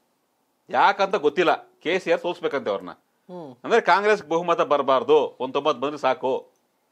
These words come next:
Speaker 2: ಹ್ಮ್.
Speaker 1: ಇನ್ ಇಪ್ಪತ್ತೈದರಿಂದ ಮೂವತ್ತು ಜನ ಸೋಲ್ಸಿದ್ರೆ, ಆ ಮಾರ್ಜಿನ್ ಎರಡ್ ಸಾವಿರ, ಮೂರ್ ಸಾವಿರ ಮಾರ್ಜಿನ್ ಸೋಲ್ಸಿದ್ರೆ, ಆ, ಕಾಂಗ್ರೆಸ್ ಹಿನ್ನಡೆ ಆಗುತ್ತೆ. ಅವಾಗ ಬೇರೆಯವ್ರಿಗೆ ಹೆಲ್ಪ್ ಆಗ್ಬೋದು. ಅದರ ಒಂದು ಟಾರ್ಗೆಟ್ ಕಾಂಗ್ರೆಸ್,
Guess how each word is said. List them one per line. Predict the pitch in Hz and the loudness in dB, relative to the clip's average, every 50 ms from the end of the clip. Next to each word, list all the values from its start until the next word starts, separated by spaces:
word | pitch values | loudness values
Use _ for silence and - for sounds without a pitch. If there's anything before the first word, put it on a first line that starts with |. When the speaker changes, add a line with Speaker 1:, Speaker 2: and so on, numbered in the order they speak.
| _ _ _ _ | _ _ _ _
Speaker 2:
ಹ್ಮ್. | 151 160 156 139 123 117 113 _ _ _ - | -14 -14 -14 -14 -16 -18 -20 _ _ _ -12
Speaker 1:
ಇನ್ | 123 135 | -10 -10
ಇಪ್ಪತ್ತೈದರಿಂದ | 139 - 208 214 208 208 208 202 190 190 202 | 0 2 2 4 6 6 6 6 6 2 2
ಮೂವತ್ತು | 185 175 180 170 165 175 | 2 2 0 0 0 -2
ಜನ | 175 | -4
ಸೋಲ್ಸಿದ್ರೆ, | - 165 160 165 156 156 135 123 127 160 202 220 - - - | 0 0 0 0 0 -2 -4 0 2 4 4 4 2 0 0
ಆ | 147 147 | 2 4
ಮಾರ್ಜಿನ್ | 147 151 160 160 156 156 | 4 4 2 2 0 0
ಎರಡ್ | 151 143 139 | 0 0 2
ಸಾವಿರ, | - 156 156 151 | 2 2 2 2
ಮೂರ್ | 143 147 143 | 2 0 -2
ಸಾವಿರ | 147 156 147 | -2 -2 0
ಮಾರ್ಜಿನ್ | 135 131 135 139 151 143 | 2 0 0 0 -2 -4
ಸೋಲ್ಸಿದ್ರೆ, | 143 139 127 120 120 113 135 180 226 - - _ _ _ _ _ _ _ _ _ _ _ _ _ _ _ _ _ | -4 -4 -4 -4 -6 -2 0 0 0 0 -4 _ _ _ _ _ _ _ _ _ _ _ _ _ _ _ _ _
ಆ, | 131 127 120 123 | 0 0 0 2
ಕಾಂಗ್ರೆಸ್ | 117 160 170 190 185 147 147 | 2 2 0 0 0 -4 -4
ಹಿನ್ನಡೆ | 156 156 160 160 | -2 0 2 4
ಆಗುತ್ತೆ. | 151 143 123 113 - 143 143 143 117 - - _ - | 4 2 2 0 0 2 2 2 2 0 -4 _ -2
ಅವಾಗ | 135 156 143 | -2 -2 0
ಬೇರೆಯವ್ರಿಗೆ | 117 139 156 175 175 170 160 143 156 156 - - - _ _ _ _ _ _ - | 2 2 4 6 6 4 4 2 -4 -4 -4 -6 -10 _ _ _ _ _ _ 0
ಹೆಲ್ಪ್ | 156 175 175 - 175 | 0 0 2 2 2
ಆಗ್ಬೋದು. | 165 143 123 127 135 143 151 143 123 | 2 2 2 0 0 2 2 2 2
ಅದರ | - 113 131 160 240 | 2 2 2 4 4
ಒಂದು | 269 262 233 214 | 4 4 4 2
ಟಾರ್ಗೆಟ್ | - - 160 143 135 139 165 220 240 247 - | 2 4 2 2 2 2 2 2 2 0 0
ಕಾಂಗ್ರೆಸ್, | - 151 156 170 180 185 185 175 - - | 2 2 2 2 2 -2 -2 -2 -2 0